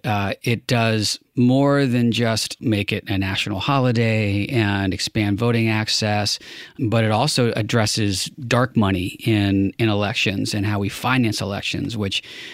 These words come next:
I think gets lost in a lot of, of what we're focused on right now because we're so focused on the attacks that these local legislatures are making on voting rights. But getting dark money out of our politics and out of our elections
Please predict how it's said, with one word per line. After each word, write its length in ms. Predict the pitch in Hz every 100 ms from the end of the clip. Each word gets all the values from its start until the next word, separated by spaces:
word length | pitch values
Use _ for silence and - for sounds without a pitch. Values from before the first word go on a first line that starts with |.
| -
I 120 | - 127
think 260 | 156 175
gets 260 | 156 131 -
lost 520 | 113 110 120 135 127
in 80 | 117
a 60 |
lot 220 | 110 110 110
of, 220 | 104 -
of 160 | - 104
what 180 | 110 -
we're 140 | 110
focused 440 | - 117 110 117 120
on 200 | 117 117
right 180 | 110
now 340 | 107 104 104 151
because 560 | 135 - 120 104 95 - - - - -
we're 180 | 113 107
so 220 | - 104
focused 420 | 110 104 113 -
on 80 | 104
the 140 | 101
attacks 380 | 95 104 104 -
that 100 | 107
these 160 | 101 104
local 240 | 104 104
legislatures 600 | 101 110 110 110 120 107
are 60 | 110
making 320 | 107 117 104
on 140 | 101
voting 280 | 95 101 110
rights. 360 | 113 113 - -
But 260 | 110 101 - - - -
getting 460 | 117 143 156 143 117
dark 340 | 117 123 -
money 520 | 120 113 113 117 117 -
out 260 | 107 110 -
of 160 | 113
our 340 | 101 101 95 - _
politics 640 | - 107 127 - 151 - -
and 180 | 107 -
out 320 | 107 110 -
of 220 | - 107 98
our 220 | 110 101
elections 720 | 95 101 110 - 120 123 -